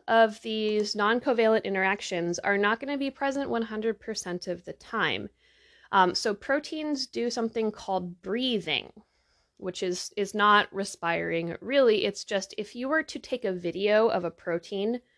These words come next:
minding its own business, over time, you would see subtle little shifts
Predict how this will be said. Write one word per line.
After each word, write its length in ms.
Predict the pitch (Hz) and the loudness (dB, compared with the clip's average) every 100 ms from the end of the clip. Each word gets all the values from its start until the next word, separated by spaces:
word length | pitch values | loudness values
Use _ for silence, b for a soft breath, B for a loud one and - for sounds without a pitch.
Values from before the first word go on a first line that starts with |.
| b b b b _ | b b b b _
minding 500 | 180 175 170 180 190 | -2 0 2 2 0
its 140 | 208 208 | -2 -4
own 220 | 196 190 | -4 0
business, 640 | 165 175 240 339 - - b b b b b b _ 247 | -2 -2 -4 -4 -6 -12 b b b b b b _ 4
over 280 | 285 294 | 6 6
time, 560 | 269 - 349 302 180 190 - | 4 2 4 4 4 -2 -4
you 140 | 240 | -4
would 180 | 254 214 | -4 -6
see 240 | - 233 | -6 -6
subtle 800 | - - 302 311 320 311 302 302 - | -6 -4 0 4 4 4 2 -2 -6
little 460 | 240 294 339 320 | -2 0 2 0
shifts 1120 | 302 - - - - - - - - - - | -2 -8 -6 -6 -6 -10 -20 -18 -14 -12 -12